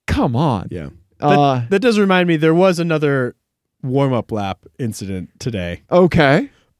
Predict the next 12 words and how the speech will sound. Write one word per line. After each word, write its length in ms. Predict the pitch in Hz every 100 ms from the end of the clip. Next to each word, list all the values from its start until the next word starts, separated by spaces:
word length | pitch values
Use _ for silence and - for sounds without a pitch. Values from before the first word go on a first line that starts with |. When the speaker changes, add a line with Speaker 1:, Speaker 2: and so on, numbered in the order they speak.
| -
Speaker 2:
Um, 320 | 120 113 110
Speaker 1:
Oh, 460 | 294 349 349 359 349 339
yeah, 340 | 339 320 311 311
there 280 | 285 277 269
was. 500 | 233 226 233 196 180
Speaker 2:
our 200 | 190 202
Speaker 1:
Ian, 180 | 214
Speaker 2:
very 180 | 214 214
Speaker 1:
how 140 | 196 208
Speaker 2:
la- 140 | 220
Speaker 1:
about, 80 | 214 _ _ _ -
uh, 80 | -